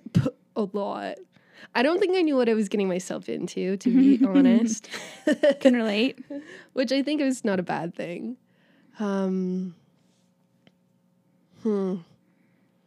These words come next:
Speaker 1: Yeah, I th-, yeah, there's just been s-, there's, there's just a lot. I think I wish I, I think I would tell myself that, like, in a sense, just really simple, like, "It's gonna be okay."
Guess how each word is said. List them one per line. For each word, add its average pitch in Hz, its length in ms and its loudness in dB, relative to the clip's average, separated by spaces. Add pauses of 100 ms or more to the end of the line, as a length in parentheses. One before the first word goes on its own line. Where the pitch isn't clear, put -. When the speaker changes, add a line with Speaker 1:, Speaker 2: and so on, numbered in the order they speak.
(840)
Speaker 1:
Yeah, 185 420 -2
I 214 120 2
th-, - 200 -12 (840)
yeah, 214 340 0
there's 220 220 2
just 226 200 0
been 240 140 0
s-, - 180 -6
there's, 208 360 -2 (120)
there's 202 340 -2
just - 260 -6
a 185 40 -2
lot. 170 500 -6 (720)
I 220 100 0
think 233 280 -2
I 311 140 0
wish 220 300 -2
I, 214 260 0
I 220 180 2
think 254 220 -4
I 285 100 0
would 262 140 0
tell 196 260 -4
myself 202 680 -4
that, 180 380 -4 (1000)
like, 196 200 -4
in 175 120 -6
a 175 80 -4
sense, 175 380 -6
just 190 260 -6
really 180 180 -2
simple, 180 340 -8
like, 175 160 -4
"It's - 180 -10
gonna 180 180 -4
be 175 180 -6
okay." 185 540 -6